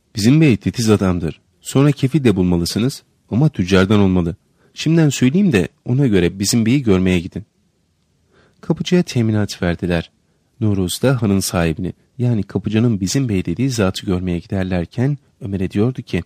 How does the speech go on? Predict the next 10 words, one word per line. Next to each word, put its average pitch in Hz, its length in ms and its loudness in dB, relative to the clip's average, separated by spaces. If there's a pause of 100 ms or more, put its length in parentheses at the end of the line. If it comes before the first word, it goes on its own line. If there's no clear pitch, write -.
(600)
"Bütün - 200 -10
kapıcılar 117 480 -2
birbirine 92 380 0
benzerler. 85 540 -4 (420)
Bizim 160 200 0
fabrikada 127 500 0
da 92 100 -2
bir 90 120 -4
kapıcı 87 420 -8
vardır. 82 440 -6